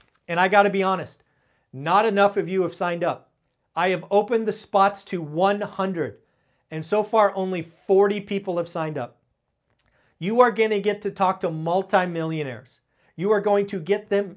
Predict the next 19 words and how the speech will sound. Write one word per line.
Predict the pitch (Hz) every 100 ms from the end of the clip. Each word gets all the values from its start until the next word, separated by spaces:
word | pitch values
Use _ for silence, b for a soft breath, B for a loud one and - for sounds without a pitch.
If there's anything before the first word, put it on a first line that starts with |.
| _
to, | 185 175
you | 180 196
are | 190
going | 175 208 214
to | 208
get | 175 190 -
questions | - 190 185 - - 190 190 - _ _ -
that | 156 156
you | 160 170
have. | 156 156 117 b b
This | 190 202
is | 202 202
an | 202 -
interactive, | 220 226 208 202 202 170
this | 196 202
is | 214
not | 202 214 233
a |
PowerPoint. | 226 220 220 220 220 180